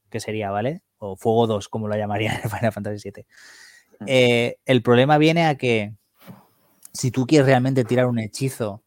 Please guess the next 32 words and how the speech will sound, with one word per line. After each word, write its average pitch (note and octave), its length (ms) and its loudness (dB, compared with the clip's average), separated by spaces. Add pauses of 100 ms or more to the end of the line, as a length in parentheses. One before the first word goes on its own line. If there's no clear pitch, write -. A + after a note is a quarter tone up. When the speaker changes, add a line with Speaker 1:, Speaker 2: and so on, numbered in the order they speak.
(360)
Speaker 1:
al A#2 200 2
que A#2 140 2
es B2+ 120 0
débil B2+ 240 4
el A#2+ 80 2
enemigo A#2 560 -4
o A#2+ 140 0
cargar A2 340 0
el B2+ 120 2
hechizo B2 360 -4
para F#2+ 220 -6
llegarlo G2 380 -4
a A#2 40 -4
subir B2 340 0
a G2+ 420 -2
Pyro G#2+ 280 -2
Plus A2 240 -2
Plus, C#3 300 -2
pues A2+ 240 -4
entonces, G#2+ 500 -4 (880)
eh, C#3 120 -8
tienes C3+ 360 0
que A#2+ 80 -8
estar G2 260 -8 (180)
parado C#3+ 380 6
del D3 200 2
todo, C3+ 460 0
consumiendo C3+ 540 -4
un C3+ 100 -4
tiempo B2+ 340 0
de D3 100 0
carga, C3 520 0